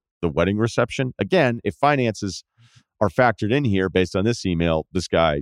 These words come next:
just decided he didn't wanna pay somebody to do some caprese salads, I guess.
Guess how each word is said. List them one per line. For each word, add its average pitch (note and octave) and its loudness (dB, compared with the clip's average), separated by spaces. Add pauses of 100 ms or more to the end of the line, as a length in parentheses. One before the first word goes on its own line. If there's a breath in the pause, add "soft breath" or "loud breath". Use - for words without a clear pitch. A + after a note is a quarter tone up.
(160)
just E2 -6
decided E2 0
he D#2 -4
didn't E2+ -2
wanna D2 -4
pay E2+ 0
somebody D#2+ -2
to D#2 -2 (220)
do E2+ -2
some D2+ -4 (160)
caprese D#2+ -2
salads, F2+ -2
I - -20
guess. - -14